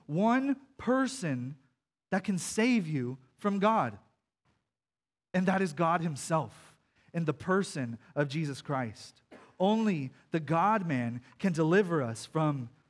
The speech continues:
perishing eternally. The beauty of the gospel is that the one that we need to be saved from is the very one who saves us. And Paul knows this, and he understands this,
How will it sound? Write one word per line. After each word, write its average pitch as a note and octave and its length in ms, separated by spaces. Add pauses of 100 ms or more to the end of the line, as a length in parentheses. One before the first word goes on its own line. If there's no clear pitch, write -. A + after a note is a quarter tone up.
(300)
perishing D3 720
eternally. C#3 580 (1900)
The E3+ 60
beauty G#3+ 380
of D#3+ 120
the D3 80
gospel D3+ 560
is C#3+ 120
that D#3+ 280 (400)
the F#3 100
one G#3 460 (160)
that F#3 100
we F#3+ 80
need G#3+ 120
to G#3 80
be F3 100
saved A#3 600
from B2+ 500 (240)
is F#3 160
the F#3 80
very G#3 480
one F#3+ 420 (120)
who F3+ 120
saves D#3+ 560
us. - 460 (1600)
And C3 140
Paul F3+ 240
knows D#3+ 440
this, - 420 (300)
and D#3+ 100
he F3+ 60
understands F#3 760
this, - 420